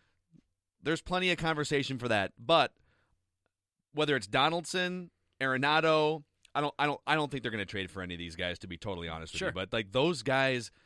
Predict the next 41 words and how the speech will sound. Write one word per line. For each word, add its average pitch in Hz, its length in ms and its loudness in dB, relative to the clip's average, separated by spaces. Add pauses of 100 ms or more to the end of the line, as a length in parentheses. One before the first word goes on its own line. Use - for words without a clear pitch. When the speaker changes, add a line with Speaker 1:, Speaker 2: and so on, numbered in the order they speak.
(220)
Speaker 1:
no, 131 260 2
they 139 120 2
don't 131 260 -2
pitch, - 420 -4
but 104 100 -8
those 123 180 0
guys 143 240 2
save 123 520 -2
runs 92 580 -2
Speaker 2:
Yes. - 100 -4
Speaker 1:
defensively 101 580 -4
compared 104 500 -4
to 104 220 -4
Miguel 92 320 -4
Sano. 80 440 -10
Speaker 2:
In 127 100 -10
fact, 160 280 0
I'm 120 100 -8
glad 120 220 -4
you 123 60 -8
brought 117 180 -2
up 117 100 -6
pitching. 180 460 -2
I'll 107 300 -2
plug 135 280 -4
something 120 340 -6
on 110 100 -4
our 107 80 -4
website 143 540 0 (120)
as 113 160 -4
part 131 220 0
of 113 80 -4
my 117 140 0
final 123 540 -2 (120)
two 113 440 -4 (240)
asks - 600 -6 (180)
here 110 180 -4
on 98 140 -4
this 92 120 -10
show. 110 360 -6 (360)
Uh, 110 400 0